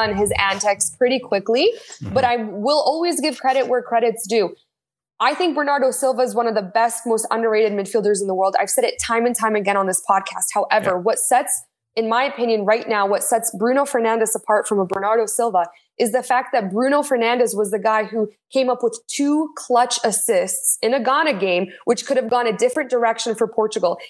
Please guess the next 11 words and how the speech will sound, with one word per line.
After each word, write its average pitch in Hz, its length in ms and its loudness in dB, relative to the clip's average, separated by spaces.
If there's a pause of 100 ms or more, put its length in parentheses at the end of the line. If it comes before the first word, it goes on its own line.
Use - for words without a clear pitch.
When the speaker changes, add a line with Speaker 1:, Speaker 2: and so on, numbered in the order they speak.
(140)
Speaker 1:
and 269 140 2
then 294 160 2
goes 302 220 2
into 311 180 0
this 247 240 0
Uruguay 262 420 2
game 202 400 -2 (240)
and 233 160 0
scores 269 520 0 (300)
two 320 160 0
goals. 262 380 -2